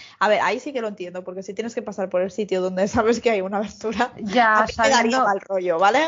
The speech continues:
Speaker 2: Claro, sabiendo que ahora ahí pasan cosas raras y que puede ser la morada del
Speaker 1: De lo que sea eso, sí.
Speaker 2: del, sí, de eso, pues, mm, yo también me acojonaría, tía, <laughs> la verdad.
Speaker 1: El golpe se escuchaba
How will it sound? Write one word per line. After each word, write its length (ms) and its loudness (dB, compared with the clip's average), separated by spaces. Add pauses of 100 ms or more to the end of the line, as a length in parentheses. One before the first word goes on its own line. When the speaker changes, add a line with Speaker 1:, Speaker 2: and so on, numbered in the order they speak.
Speaker 2:
Claro, 300 -2
sabiendo 380 -12
que 120 -8
ahora 160 -4
ahí 100 -4
pasan 300 -10
cosas 260 -10
raras 400 -4
y 60 -14
que 560 -10
puede 200 -4
ser 220 -6
la 140 -2
morada 340 -2
del 260 -2 (140)
Speaker 1:
De 80 -8
lo 220 -6
que 100 -8
sea 220 0
eso, 240 -6
sí. 180 -10 (160)
Speaker 2:
del, 680 -8 (100)
sí, 300 -10 (260)
de 380 -6
eso, 280 -10 (380)
pues, 360 -6 (100)
mm, 320 -8
yo 80 -8
también 220 -6
me 60 -4
acojonaría, 600 -4 (100)
tía, 160 -10 (300)
<laughs> 400 -12
la 140 -4
verdad. 280 -4 (400)
Speaker 1:
El 200 2
golpe 280 2
se 100 -10
escuchaba 640 -2